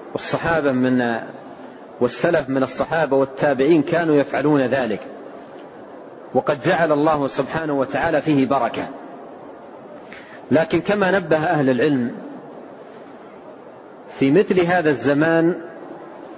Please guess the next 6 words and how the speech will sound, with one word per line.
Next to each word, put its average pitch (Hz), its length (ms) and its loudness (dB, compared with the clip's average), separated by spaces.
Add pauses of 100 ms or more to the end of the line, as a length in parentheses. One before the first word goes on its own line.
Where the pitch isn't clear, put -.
(1900)
لا 170 260 4
يمكن 180 640 2 (1080)
الجزم 175 720 4 (1500)
ب- 135 460 4 (800)
أن 170 280 4 (840)
هذه 160 720 4